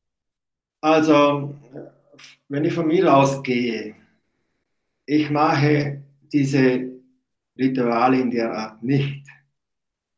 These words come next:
weil ich dieses Wissen und die Fähigkeit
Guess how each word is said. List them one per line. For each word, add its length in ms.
weil 160
ich 120
dieses 360
Wissen 640
und 100
die 180
Fähigkeit 920